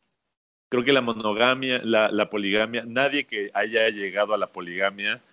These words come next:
llegó ahí sin haberse cuestionado estas,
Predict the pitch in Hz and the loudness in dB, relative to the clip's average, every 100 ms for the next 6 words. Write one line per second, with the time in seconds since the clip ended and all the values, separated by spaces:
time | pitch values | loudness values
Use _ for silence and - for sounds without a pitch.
0 | _ _ - 98 101 98 104 104 107 - | _ _ -10 4 4 6 6 6 4 0
1 | 101 95 98 98 110 92 120 - 92 90 | -2 0 0 0 -4 -2 -4 -2 -2 0
2 | 104 110 104 92 - _ _ _ _ _ | 2 4 4 2 -2 _ _ _ _ _
3 | - 98 98 - 101 95 90 85 85 85 | 2 2 2 2 4 6 6 4 0 -4
4 | - | -12